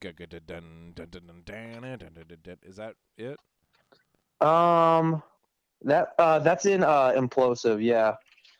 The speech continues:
Speaker 1: I guess I
Speaker 2: Implosive, the drums are fucking insane, dude.
Speaker 1: Yeah, dude, that's, uh, I have Matt,
Speaker 2: Oh,
Speaker 1: I re-
Speaker 2: goddamn, I keep using those words, I'm sorry.
Speaker 1: I don't care. It's whatever. Only Tony Mayer will care.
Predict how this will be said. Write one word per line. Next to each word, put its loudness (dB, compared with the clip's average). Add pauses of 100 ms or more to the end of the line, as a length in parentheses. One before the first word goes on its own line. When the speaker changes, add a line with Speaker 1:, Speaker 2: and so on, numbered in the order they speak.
Speaker 1:
I -16
guess -8
I 2
Speaker 2:
Implosive, 0
the 0
drums 0
are 2
fucking 2
insane, -2
dude. -4 (240)
Speaker 1:
Yeah, 2
dude, -6
that's, -6
uh, -4
I -4
have -6
Matt, -8 (180)
Speaker 2:
Oh, 0
Speaker 1:
I 2
re- -4
Speaker 2:
goddamn, -2
I 2
keep -4
using -4
those 0
words, -4
I'm -4
sorry. -2
Speaker 1:
I -4
don't -10
care. -16 (240)
It's -20
whatever. -20 (1500)
Only -8
Tony -18
Mayer -18
will -20
care. -20